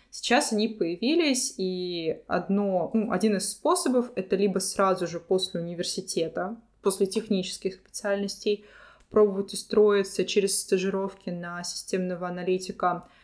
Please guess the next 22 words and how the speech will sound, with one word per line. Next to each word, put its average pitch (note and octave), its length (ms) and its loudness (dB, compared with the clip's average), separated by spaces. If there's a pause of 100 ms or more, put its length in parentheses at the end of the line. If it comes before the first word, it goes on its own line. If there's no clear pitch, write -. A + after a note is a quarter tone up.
(400)
возможность G3+ 720 4
устроиться G3+ 480 4
на F#3 60 0
системного F#3 580 -4
аналитика F#3 520 -2
после G3 420 0
обучения F#3+ 460 0
и F#3 80 -8
после F#3 260 0
курсов F#3 500 -2
коротких, F#3 580 0
да, F#3 120 -4
то F#3 100 -4
есть F#3+ 160 -4
она, F#3 200 -2
опять F3+ 320 -4
же, F3 80 -4
остаётся. F3 840 -4 (480)
Где G3+ 440 2
искать G3+ 760 2
работу? F#3 1040 4
Это F3 760 2